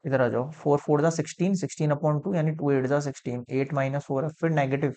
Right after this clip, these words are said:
थ्री थ्री जा नाइन upon टू है, फिर प्लस का थ्री है। ठीक है, अब ओपन करो, माइनस थ्री बाय टू ये रहा, मतलब नाइन बाय टू, फिर माइनस नाइन बाय टू, फ़िफ़्टीन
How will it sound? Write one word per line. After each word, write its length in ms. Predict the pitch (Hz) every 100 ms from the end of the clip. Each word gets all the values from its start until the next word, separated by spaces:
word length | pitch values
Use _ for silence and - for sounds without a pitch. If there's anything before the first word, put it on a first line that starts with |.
| _ _ _ _ _
थ्री 140 | 160 143
थ्री 200 | 151 139
जा 100 | 147
नाइन 240 | 131 139 135
upon 340 | 135 139 151
टू 140 | 147 160
है, 80 | 160
फिर 200 | - 185 - _ -
प्लस 220 | 143 -
का 200 | 170 190 _ _ _
थ्री 180 | 139 117
है। 100 | 135 - _ _ _ _ _ _ _ _ _ _ _ _ _ _ _ _ _
ठीक 160 | 175 165
है, 60 |
अब 140 | - 156
ओपन 220 | 139 143
करो, 180 | - 135
माइनस 420 | 127 127 143 156 -
थ्री 180 | 151 139
बाय 200 | 147 151
टू 140 | 151
ये 140 | 151 135
रहा, 180 | 170 160 _ _ _ _ _ _ _ _ -
मतलब 180 | - 123
नाइन 220 | 123 120 123
बाय 120 | 135
टू, 120 | 139 180 _ _ _ _ _
फिर 100 | 151
माइनस 500 | 143 135 131 156 - - 135
नाइन 280 | 123 123
बाय 140 | 127 139
टू, 140 | 170 165 _ _ _ _ _ _ _ _ _ _ _ -
फ़िफ़्टीन 880 | 156 156 - - 190 190 196 196 196